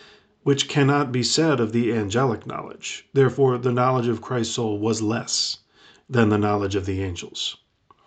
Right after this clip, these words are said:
Objection three. Further, the more immaterial knowledge is, the greater it is. But the knowledge of the angels is more immaterial than the knowledge of Christ's soul, since the soul of Christ is the act of a body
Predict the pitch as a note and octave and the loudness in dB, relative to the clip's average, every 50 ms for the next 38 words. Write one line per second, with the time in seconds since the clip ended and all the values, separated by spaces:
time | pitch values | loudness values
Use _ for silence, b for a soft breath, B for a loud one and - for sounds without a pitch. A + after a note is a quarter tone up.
0 | B B B B B B C#3 A#2+ C#3+ C3+ C3+ - - B2 - - D#3+ C3 A#2+ - | B B B B B B -2 2 2 2 2 2 -2 -4 -4 -4 -6 -6 -6 -8
1 | - - - F#3 F3 D3+ B2+ G#2+ - - - B B B B B B B B C#3 | -14 -8 0 2 2 2 2 0 -6 -12 -16 B B B B B B B B 2
2 | C3+ C#3 D3 D3+ D3+ C#3 - - - _ _ - E3 E3+ E3+ D#3+ - - - - | 4 4 4 4 2 0 -2 -4 -8 _ _ 2 4 4 4 2 -2 -2 -2 -2
3 | - E3+ E3+ D#3+ C#3+ C3+ B2+ A#2+ A#2 A#2 A#2 A#2+ B2+ B2+ A#2+ A2+ A2 G#2+ G2+ G2 | 0 2 2 4 4 4 2 2 0 -2 -4 -4 -2 0 0 0 2 0 0 0
4 | C3 D#3 D3 A2 G2 G2 G2+ - - - - - _ _ _ _ - B2+ A#2+ A2 | 2 2 4 2 2 0 -4 -8 -8 -8 -8 -10 _ _ _ _ -2 -2 2 4
5 | C3+ C#3 D3 C#3 B2 G#2+ G2 F#2 F2+ G2 E2+ E2+ - - - - - - _ b | 4 4 4 4 2 0 -2 -2 -6 -8 -10 -12 -12 -12 -10 -10 -10 -10 _ b
6 | b b b b b b b b b b C3+ B2 - C#3+ C3 C3 C#3+ D3 D3 D3 | b b b b b b b b b b 0 2 2 2 2 4 4 4 4 4
7 | C#3+ C3+ C3 C3+ B2 B2 C3 C3 C3 C#3 C#3+ C#3 B2+ A#2+ A#2 A#2 B2+ B2 A2+ A2+ | 4 4 4 2 2 2 2 0 2 0 0 0 0 0 0 0 0 0 0 0
8 | A#2+ A#2+ B2+ C#3 D3 C#3+ C#3 - - C3+ C3 B2+ A#2 A2+ - - C#3+ C#3+ C3+ B2 | 0 0 0 2 2 2 0 0 0 0 0 0 0 -2 -2 -2 0 2 4 4
9 | A2+ G#2+ G#2 G#2 G#2 A#2 A2+ A2 A2+ A2 G#2+ A2 A2+ A2+ A2 A2 G#2 A2+ G2 F#2+ | 4 2 2 0 0 2 2 2 2 0 0 0 0 0 0 0 0 -2 -4 -4
10 | - - A2+ G#2 F#2+ - - - D3+ C#3+ A2 G#2 G#2 A2+ A#2 A2+ - - - A#2+ | -4 -2 -2 -2 -2 -2 -2 0 2 2 2 0 -2 -4 -6 -8 -8 -4 -2 -2
11 | G#2+ - - C3 A#2 - C#3+ C3+ C3+ C3 B2 A#2 - - B2 A2 A2 A2+ A2+ - | -2 -2 -2 -4 -2 0 2 2 4 4 2 0 -2 -4 -2 -2 -2 -2 -4 -4
12 | C3+ A#2+ G#2+ A#2 A2 G#2+ A2 A2 G#2+ - D3 B2 B2 A2+ A2+ G#2+ F#2+ F#2 F#2+ G2 | -4 -2 0 0 0 0 -2 -4 -4 -4 -2 0 0 0 0 0 0 0 0 -2
13 | G#2 A2 | -2 -4